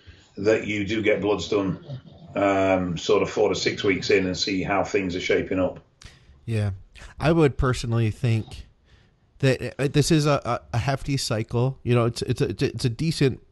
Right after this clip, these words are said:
Speaker 2: program here for a guy who's, like, you know, a non-competitor, we'll say recreational bodybuilder trying to make progress. And I would say it's, the trend is, to me, it's a little bit on the strong side. I really,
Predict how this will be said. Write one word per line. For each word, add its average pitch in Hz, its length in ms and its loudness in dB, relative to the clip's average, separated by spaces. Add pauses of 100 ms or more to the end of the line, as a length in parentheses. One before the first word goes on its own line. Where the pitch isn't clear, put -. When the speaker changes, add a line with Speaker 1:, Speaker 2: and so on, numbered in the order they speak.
Speaker 2:
program 107 540 2
here 110 300 2
for 104 220 0
a 104 60 0
guy 104 200 4
who's, 104 240 -2
like, 104 220 -2 (280)
you 202 100 -2
know, 147 120 6
a 123 40 4
non-competitor, 104 1040 2
we'll 110 120 2
say 113 180 4
recreational 104 680 2
bodybuilder 98 640 6
trying 101 220 0
to 95 60 2
make 98 200 2 (180)
progress. 101 600 6
And 92 120 4 (220)
I - 80 8
would 170 120 10
say 180 100 12
it's, 135 160 6
the - 160 2
trend 147 320 12
is, 135 140 8
to 110 100 6
me, 123 180 8
it's 120 140 4
a 90 60 2
little 110 200 6
bit 120 120 6
on 113 80 6
the 98 80 2
strong 104 340 4
side. 87 500 0
I 92 40 0
really, 98 400 4